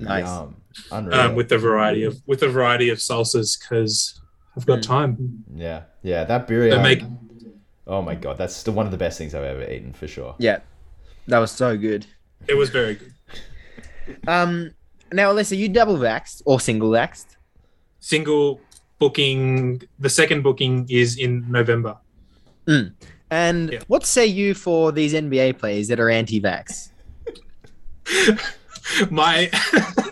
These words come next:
Speaker 3: <laughs> my take on the N B A players, I've got one N B A player in particular, and it's not, it's not particularly about his vaccination status as much as it is about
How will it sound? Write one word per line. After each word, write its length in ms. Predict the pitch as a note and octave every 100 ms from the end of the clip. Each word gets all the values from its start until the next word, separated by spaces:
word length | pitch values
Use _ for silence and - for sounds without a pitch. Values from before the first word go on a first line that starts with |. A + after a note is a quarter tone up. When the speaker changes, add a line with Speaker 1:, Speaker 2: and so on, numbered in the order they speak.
| -
Speaker 3:
<laughs> 800 | - - - - - - - -
my 200 | - D#3
take 340 | E3+ - F3+ G#3
on 120 | G#3+
the 180 | G3+ F#3
N 80 | F3
B 120 | D3
A 120 | C#3+
players, 580 | C#3 C3+ A#2+ A#2 E3+ - C3+
I've 180 | C3+
got 180 | C#3 D3
one 180 | C#3 C#3+
N 120 | C#3
B 100 | C3+
A 100 | B2+
player 240 | B2 B2+ A#2+
in 80 |
particular, 500 | A#2 A2 A#2 A2+ A2 -
and 100 | D3
it's 160 | C#3 -
not, 300 | C#3+ G#3 - _ _ _ _ _ - - - -
it's 160 | C3 E3+
not 180 | G#3
particularly 560 | G#3+ - F#3+ F3+ E3+ E3
about 480 | C#3 B2+ B2+ B2+ - _ _ _ _ _ _ _ _ _ _ - - - - - _ - - - - _ -
his 220 | E3+ C#3
vaccination 600 | D#3 - C#3 B2+ B2+ C#3+
status 400 | - C3+ C3+ A#2+
as 100 | B2
much 220 | B2+ A#2+
as 120 | C3+
it 60 | B2
is 120 | B2
about 240 | A#2+ A#2